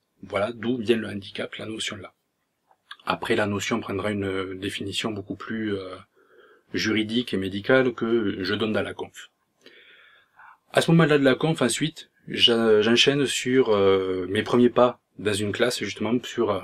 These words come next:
pour expliquer, euh, le métier, euh, d'accompagnant d'élèves en situation de handicap. Je vous propose de sauter tout de suite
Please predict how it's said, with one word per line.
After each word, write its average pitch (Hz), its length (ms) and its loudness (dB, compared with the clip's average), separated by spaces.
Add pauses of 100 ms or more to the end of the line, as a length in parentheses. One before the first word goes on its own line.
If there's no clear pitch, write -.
pour - 160 -4
expliquer, 113 480 2
euh, 95 240 -2
le 107 120 0
métier, 104 420 -2
euh, 101 100 0
d'accompagnant 101 460 0
d'élèves 101 260 0
en 98 40 -4
situation 104 380 -4
de 104 60 -6
handicap. 98 320 -10 (640)
Je 92 100 0
vous 131 120 2
propose 139 340 6
de 120 60 2
sauter 120 300 2
tout 120 140 0
de - 60 -12
suite 123 240 -4